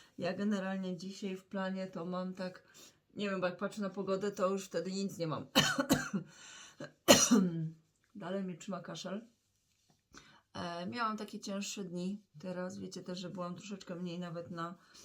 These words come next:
nawet na Instagramie. Jeśli już to coś tam dodałam, powieliłam bardziej,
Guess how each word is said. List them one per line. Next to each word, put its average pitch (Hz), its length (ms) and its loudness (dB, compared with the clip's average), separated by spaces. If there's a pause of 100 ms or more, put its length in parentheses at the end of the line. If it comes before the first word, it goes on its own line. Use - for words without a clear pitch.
(140)
nawet 233 380 4
na 190 100 2
Instagramie. 180 960 -4
Jeśli 190 320 -6
już 196 160 -4
to - 100 -14
coś 185 200 -10
tam 180 200 -6
dodałam, 185 420 0
powieliłam 180 600 -4
bardziej, 175 540 -4